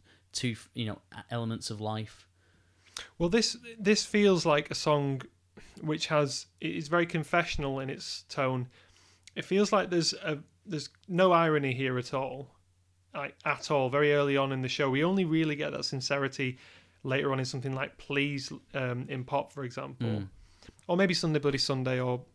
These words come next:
Speaker 2: you know, there's, there's other examples. But this is very early on to get this, and it does feel like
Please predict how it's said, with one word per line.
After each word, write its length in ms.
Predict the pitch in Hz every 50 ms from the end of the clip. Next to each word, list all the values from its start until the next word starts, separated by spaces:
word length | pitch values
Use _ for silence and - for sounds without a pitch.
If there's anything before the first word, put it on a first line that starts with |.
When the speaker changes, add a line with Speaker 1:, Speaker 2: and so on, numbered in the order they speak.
| _ -
Speaker 2:
you 140 | 214 147 131
know, 200 | 123 123 127 127 -
there's, 180 | 143 143 131 135
there's 240 | 151 147 143 135 147
other 180 | 147 143 139
examples. 560 | 131 123 - 139 131 127 127 - 151 147 139
But 260 | - _ - 147 143 - - - - - - - - - - - - - - - _
this 180 | - 170 - -
is 120 | 180 160
very 280 | - 180 170 170 165 165
early 200 | 160 151 147 151
on 160 | 151 156 151 143
to 120 | - 156
get 260 | 139 156 147 151 147
this, 320 | - - 147 127 - - - - -
and 120 | 147 143 147
it 160 | 143 - - - - - -
does 160 | - 180 170
feel 240 | - - 175 170 160
like 260 | 151 135 131 139 -